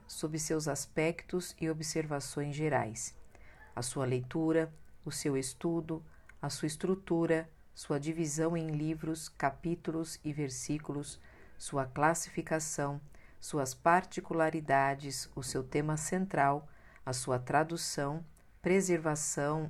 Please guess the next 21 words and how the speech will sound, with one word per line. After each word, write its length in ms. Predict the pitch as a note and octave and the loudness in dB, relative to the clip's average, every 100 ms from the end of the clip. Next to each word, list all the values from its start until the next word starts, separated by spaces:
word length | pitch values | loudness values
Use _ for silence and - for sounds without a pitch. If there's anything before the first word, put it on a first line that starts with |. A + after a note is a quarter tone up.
| D#3 | -6
história, 760 | C#3+ - - C#3+ D3 D#3 D#3 D#3 - - - - | -6 -6 0 2 4 4 0 -2 -10 -20 -18 -2
cronologia, 1000 | E3+ G#3 G3 F3+ F3 D#3 D#3+ E3+ E3 D#3+ - | 4 6 6 4 2 0 -2 2 2 0 -6
formação, 840 | - F#3+ F#3+ F3+ F3 - D#3 D#3+ F#3+ - - - - | -2 2 4 2 0 0 0 0 -2 -10 -20 -20 0
autoridade 960 | D#3 F3 G3+ G3 F3 D#3+ D3 D#3 D#3+ D#3 | 4 6 4 0 2 4 4 4 2 -2
como 260 | - C#3 C#3 | -6 -4 -4
um 200 | C#3 C3+ | -4 -2
livro 360 | E3 G3 F#3 | 0 2 0
divino 600 | E3+ D#3+ C#3+ D3 E3 F3+ - - - - | -2 -2 -4 -2 -2 -4 -6 -20 -14 -2
e 140 | D#3 | 2
autenticidade 1400 | D#3 F3 - F3+ F3+ - - E3 - E3 D3 C#3 C#3+ D#3 | 4 4 2 0 0 -6 -8 -6 -2 -2 4 4 4 0
como 300 | - D3 C#3 | -4 -4 -4
palavra 580 | D3+ D#3+ C#3+ C3 C3 C3+ | 0 2 4 4 2 -4
de 140 | D3+ | -6
Deus. 440 | D#3 C3 - - - - - - - | -2 -2 -2 -8 -12 -16 -18 -14 -2
Vai 100 | B2+ | 0
falar 300 | B2+ C#3 C#3+ | 2 4 2
também 420 | D3 C#3 C#3+ D#3+ | 0 -2 0 2
da 240 | D#3 C3 - | 4 4 2
infalibilidade, 1300 | F3 G3 G3 F3 E3 D#3 D#3 F3+ D#3+ D3 D3 D#3 F#3+ - - - - | 0 0 4 4 4 0 0 0 4 6 6 2 -2 -4 -18 -16 -2
da 180 | C#3+ C#3+ | 2 2
integridade 1040 | G3+ A#3 G#3 G3 G3+ F3 C#3+ C#3 C#3 F3+ | 2 2 0 2 2 6 6 6 0 -8